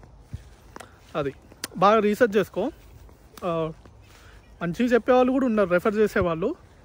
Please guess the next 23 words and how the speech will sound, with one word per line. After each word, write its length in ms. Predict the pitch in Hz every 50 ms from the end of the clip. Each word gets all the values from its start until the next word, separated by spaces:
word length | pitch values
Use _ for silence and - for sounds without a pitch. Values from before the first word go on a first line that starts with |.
| - - - - - - - - -
వాళ్ళని 260 | 233 220 226 226 208
నమ్ము. 280 | 196 196 196 196 160 - - - - - - - - - - - - - - - - - - - - - - - - - - - - -
రూట్ 320 | 190 180 196 220 214 - 214 165 170
చూడు, 420 | 160 156 156 - - - - 185
రూట్స్ 300 | 175 202 226 214 - -
ఎక్కడి 240 | 202 - - 196 180
నుంచి 240 | 170 170 151 - 180
వచ్చినాయని. 560 | 156 - - 185 175 151 147 147 175 220 311 - - - - - - - - - - - - - - - 190
ఆ, 240 | 180 170 170 165 170
ఇంకా 260 | 175 180 170 247 240
ఎక్కువ 300 | 220 214 - - 247 240
డెప్త్గా 680 | 220 185 196 190 - - - - - - 226 240 226 220
పచ్చిగా 520 | 208 - 196 - - - - - 226 233
మాట్లాడితే 560 | 208 202 196 175 - 196 185 185 - 247 262
ఇంక 120 | 247 196 185
అందరూ 560 | 180 180 190 196 202 190 180 165 151 143 143 - - - - - - - - - - - 185
బౌ, 300 | 170 170 175 165 160 160
బౌ, 200 | 160 180 185 180
బౌ, 200 | 170 190 190 180
బౌ 300 | 165 175 185 185 185 185
అంటారు 220 | 170 151 165 156
అనమాట. 320 | 147 151 147 143 139 - 175 208 269 - - - - - - - - - - -
So, 300 | - 170 160 160 139 143